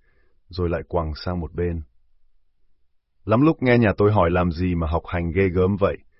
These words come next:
Tôi chỉ mỉm cười cay đắng, cảm thấy buồn rầu khi người vợ mà mình hết sức tin yêu, cũng vẫn chẳng hiểu được lòng mình. Và cứ nghĩ đến việc chính tại mình đã không có đủ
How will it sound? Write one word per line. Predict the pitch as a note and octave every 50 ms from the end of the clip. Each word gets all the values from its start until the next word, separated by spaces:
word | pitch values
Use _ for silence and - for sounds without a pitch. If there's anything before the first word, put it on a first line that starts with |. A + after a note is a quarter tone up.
| _ _ _ _ _ _ _ _ _ -
Tôi | G#2+ G#2
chỉ | - - F#2
mỉm | F#2 F#2 F2+ E2 D#2
cười | - - F2+ E2+ - -
cay | G2+ G2 G2 F2
đắng, | F#2 F2+ F#2 G#2 A2+ A2
cảm | - - E2 D#2
thấy | - E2 F2
buồn | F#2 F#2 F#2 F2 D#2
rầu | C#2 D#2+ E2 D#2+ D#2+ D2
khi | - - F#2
người | F#2 F2+ F2 E2
vợ | C#2+ D#2+ F2 E2+ - -
mà | E2 D#2+
mình | D#2 D#2 D#2 D2+ C#2 -
hết | G#2+ G#2+ -
sức | - - E2+ D#2+ - -
tin | G#2 G2 F#2
yêu, | F2+ G2 G2 F#2 F2+ E2+ D#2+ - _ _ _ _ _ _ _
cũng | - F#2 G2+
vẫn | F2 G2+ G2 G2+
chẳng | - - G2 D#2+ D2
hiểu | C2+ F2 E2 D#2+ D2+
được | D2 D2+ -
lòng | D2+ D#2 D2+ D2+ D#2
mình. | D#2 D#2 D2+ D2 C#2+ - _ _ _ _ _ _ _ _ _ _ _ _ _ _ _ _ _ _ _ _ _ _ _ _ _ _ _ _ _ _ _ -
Và | F2+ F2+ -
cứ | - G2+
nghĩ | A2 A#2+ A#2+ B2
đến | A#2 A#2 C3 B2
việc | G#2+ A2+ F#2+ - -
chính | - G2 G2 G#2 G#2+
tại | - -
mình | F2 F2 F2 E2+ E2 D#2 D2 C#2+
đã | - E2 E2+
không | - - - G#2 G2+ F#2
có | - F#2+
đủ | F#2+ F2+ E2+ D#2 C#2+ C#2